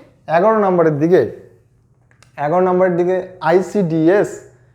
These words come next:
এটা হচ্ছে অঙ্গনওয়াড়িতে আইসিডিএস, এটা সকলেরই জানা, যেহেতু প্রাথমিক আর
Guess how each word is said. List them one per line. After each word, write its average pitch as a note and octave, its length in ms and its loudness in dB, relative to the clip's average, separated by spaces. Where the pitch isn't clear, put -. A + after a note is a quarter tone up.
এটা D#3+ 200 -4
হচ্ছে D#3+ 200 -4
অঙ্গনওয়াড়িতে F#3+ 1080 2
আইসিডিএস, F#3+ 840 -2
এটা D3 140 -6
সকলেরই F3+ 460 -2
জানা, F3+ 420 -4
যেহেতু D3 280 -2
প্রাথমিক F3 540 -4
আর D3+ 180 0